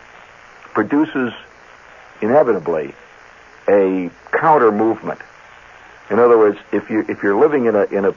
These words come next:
very permissive society, uh, which is, you know, a movement, permission, it will also develop a counter movement which is repressive. That there's always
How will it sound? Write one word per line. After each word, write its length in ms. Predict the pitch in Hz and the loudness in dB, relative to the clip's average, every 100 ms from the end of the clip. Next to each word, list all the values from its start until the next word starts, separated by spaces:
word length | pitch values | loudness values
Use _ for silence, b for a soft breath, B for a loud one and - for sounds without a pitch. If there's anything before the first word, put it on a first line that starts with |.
| - | -4
very 280 | 90 151 139 | 0 2 0
permissive 640 | - 104 104 147 - 95 - | -4 -4 0 -2 -2 -8 -10
society, 800 | - - 123 123 101 85 80 78 - B B B B - | -16 -2 2 4 4 0 -4 -10 -14 B B B B -10
uh, 180 | 80 85 | -6 -4
which 280 | 87 104 92 | -2 -4 -6
is, 100 | 87 - - - | -12 -14 -16 -6
you 80 | 113 | -2
know, 120 | 92 | -2
a 60 | 92 | -2
movement, 500 | 123 143 - 76 - - - - | 0 -2 -4 -12 -16 -20 -20 -8
permission, 500 | 98 127 127 - - - B B B B - | -4 -2 -4 -10 -12 -20 B B B B -8
it 120 | - 117 | -2 4
will 160 | 117 | 6
also 280 | 147 165 143 | 6 4 0
develop 540 | 107 101 123 107 - - - - - - - | 0 4 4 4 2 -8 -20 -20 -20 -12 -8
a 60 | |
counter 520 | - - - 202 147 101 | -6 -4 2 4 4 2
movement 480 | 90 80 90 90 | -2 -4 -4 -4
which 200 | 90 107 | -6 -6
is 160 | 101 87 | -6 -6
repressive. 680 | 104 - - 135 - 107 - - - - - - - - - - - - - - - - - - - | -8 -4 0 0 0 -6 -6 -20 -20 -20 -20 -20 -20 -20 -20 -20 -20 -20 -20 -20 -20 -20 -20 -6 -2
That 160 | 110 | 0
there's 160 | 117 107 | 2 4
always 380 | 151 185 170 | 2 2 0